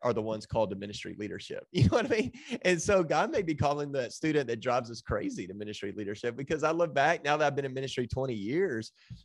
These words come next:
is some of the guys and, and girls that are in full-time ministry are the ones I look back, and when they were teenagers in my student ministry, I would have never picked them out to be the ones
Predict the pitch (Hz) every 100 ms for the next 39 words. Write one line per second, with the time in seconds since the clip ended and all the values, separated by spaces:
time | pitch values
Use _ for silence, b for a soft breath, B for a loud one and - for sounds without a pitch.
0 | B 127 120 - 151 226 170 123 117 127
1 | 131 143 - _ _ - 127 117 117 120
2 | 123 135 147 131 120 117 113 135 131 135
3 | 113 101 139 185 - 120 110 117 b b
4 | - 127 131 147 143 151 151 110 113 135
5 | 147 120 - 123 123 117 143 135 107 175
6 | 220 151 113 107 110 104 - 143 151 113
7 | 110 104 113 104 - 135 170 127 101 101
8 | 117 127 127 - _ _ - - 165 143
9 | 143 117 104 123 82 - 139 113 107 104
10 | 110 104 101